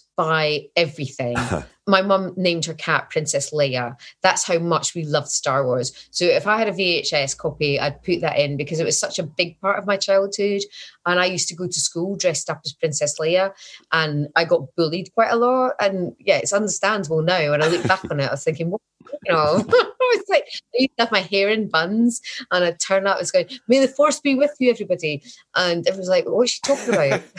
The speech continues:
Speaker 1: <laughs>
Speaker 2: How old were you, Gail, when that came out?
Speaker 1: So I must have been, so it was nineteen seventy, when it came to the cinemas in Edinburgh, I think it was nineteen seventy-eight.
Speaker 2: Mm-hmm.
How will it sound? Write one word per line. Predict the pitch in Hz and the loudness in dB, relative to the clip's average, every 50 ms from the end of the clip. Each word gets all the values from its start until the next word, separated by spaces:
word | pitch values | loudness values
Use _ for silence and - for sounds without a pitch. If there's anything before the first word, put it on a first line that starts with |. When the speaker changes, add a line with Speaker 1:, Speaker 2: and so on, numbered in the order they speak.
| - - _ - | -18 -14 _ -12
Speaker 1:
<laughs> | - - _ - - _ _ | -14 -14 _ -20 -20 _ _
Speaker 2:
How | - 139 147 | -2 0 2
old | 151 151 156 151 123 | 2 2 0 0 0
were | 120 | 0
you, | 104 92 82 71 | 0 0 0 -2
Gail, | 80 78 67 60 | -2 -2 -2 -4
when | 64 67 69 | -4 -4 -4
that | 76 76 - | -4 -4 -4
came | - 78 76 71 67 | -4 -4 -4 -4 -4
out? | 65 62 62 57 - - _ _ _ - | -6 -8 -10 -12 -16 -18 _ _ _ 0
Speaker 1:
So | 170 156 - | 0 0 2
I | 165 208 | 2 0
must | 240 254 247 - - | 0 0 -2 -2 -4
have | 170 | -4
been, | 180 170 | -6 -6
so | - - - 170 | -4 -2 -2 -2
it | - | -2
was | 170 - - | -4 -4 -2
nineteen | 190 202 220 214 214 - - 196 185 170 | 0 0 0 -2 -4 -6 -6 -6 -6 -6
seventy, | - - - - - - - 214 220 226 233 233 233 240 233 226 220 - - - 180 180 | -6 -6 -6 -8 -8 -6 -6 -4 -2 -2 -2 0 -2 -2 -2 -4 -6 -6 -8 -8 -6 -4
when | 190 214 | -2 -2
it | 202 - | -2 0
came | - 262 262 262 | 0 0 0 0
to | - 262 254 247 240 226 - _ | 0 0 0 0 0 0 -4 _
the | - 190 190 | -8 -8 -6
cinemas | 185 - - 220 240 233 208 202 196 - - - | -6 -6 -4 -2 0 0 0 0 -2 -4 -4 -4
in | 185 170 - - _ | -4 -4 -4 -2 _
Edinburgh, | - 220 220 247 254 240 247 247 | 0 0 0 -2 -2 -2 -2 -2
I | |
think | 240 247 233 196 | -2 -4 -6 -6
it | |
was | - - - | -6 -4 -2
nineteen | 175 175 180 - 220 220 | -2 -2 -2 -4 -6 -6
seventy-eight. | - - 220 220 208 - - 143 165 214 269 285 - - - | -6 -6 -6 -6 -8 -6 -4 -4 -4 -4 -6 -8 -10 -6 -6
Speaker 2:
Mm-hmm. | - 73 85 110 | -4 -4 -4 -6